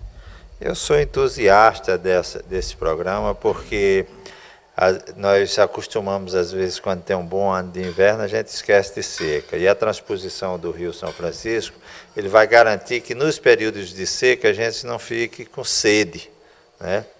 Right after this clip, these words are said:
E que as plantas não morram e que o gado, os animais também não padeçam. Então,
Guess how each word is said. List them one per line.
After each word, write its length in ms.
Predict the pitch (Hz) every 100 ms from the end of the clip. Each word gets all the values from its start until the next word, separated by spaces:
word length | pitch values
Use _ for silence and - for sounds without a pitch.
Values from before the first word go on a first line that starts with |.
| - - - _
E 220 | - 87 85
que 260 | - 95
as 760 | 87 85 85 82 80 78 73 -
plantas 520 | - 87 87 85 -
não 120 | 95
morram 760 | 85 82 98 110 104 113 110 107
e 60 | 92
que 200 | - 92
o 100 | 87
gado, 580 | 82 90 90 92 87
os 120 | 87 87
animais 520 | 87 85 85 90 90
também 440 | - 95 87 92
não 200 | 95 95
padeçam. 720 | 95 107 85 82 76 73 80 80
Então, 420 | 80 - 104 104